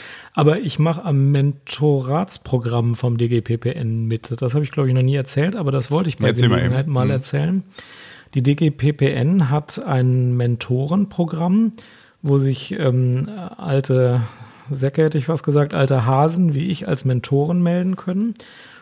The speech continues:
Speaker 1: Und junge Leute, die mal Psychiaterinnen oder Psychiater werden wollen oder sich das zumindest vorstellen können, schon während des Studiums oder zu Beginn der Berufstätigkeit melden können. Und ich hab jetzt schon seit, ich glaube, drei Jahren einen Menti.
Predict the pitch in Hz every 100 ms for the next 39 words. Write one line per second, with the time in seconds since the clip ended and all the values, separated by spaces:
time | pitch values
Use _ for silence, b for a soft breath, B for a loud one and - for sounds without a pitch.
0 | B 165 147 131 147 180 196 202 226 226
1 | 160 156 170 - 165 135 139 139 131 135
2 | 139 190 _ - 131 139 151 180 160 165
3 | 233 208 180 165 170 170 165 139 - 135
4 | 131 151 170 170 165 160 151 156 165 180
5 | 147 143 127 139 - 135 139 - 156 156
6 | - 160 160 - 160 160 B B B B
7 | B 143 135 147 143 131 - 185 185 175
8 | 160 156 139 - 139 131 131 131 139 131
9 | 123 135 156 - 165 151 - 147 139 -
10 | B B B B 127 110 117 110 - 113
11 | 107 - 120 - 147 - 170 165 - -
12 | 131 117 110 - - - - 104 110 110
13 | 113 110 107 107 113 160 196 247 190 127
14 | 127 123 120 131 - 123 110 123 135 -
15 | 202 311 302